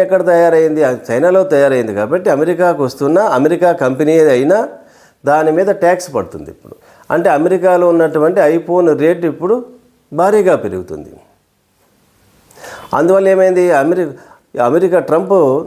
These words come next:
తీసుకున్న ఈ నిర్ణయం వల్ల భారీగా నష్టపోయిన కంపెనీలలో iPhone తయారు చేస్తున్నట్టు యాప్-, యాపిల్ కంపెనీ నష్టపోయింది,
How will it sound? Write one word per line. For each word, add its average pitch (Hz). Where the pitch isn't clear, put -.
తీసుకున్న 196
ఈ 160
నిర్ణయం 156
వల్ల 180
భారీగా 180
నష్టపోయిన 185
కంపెనీలలో 160
iPhone 180
తయారు 170
చేస్తున్నట్టు 170
యాప్-, 165
యాపిల్ 180
కంపెనీ 170
నష్టపోయింది, 131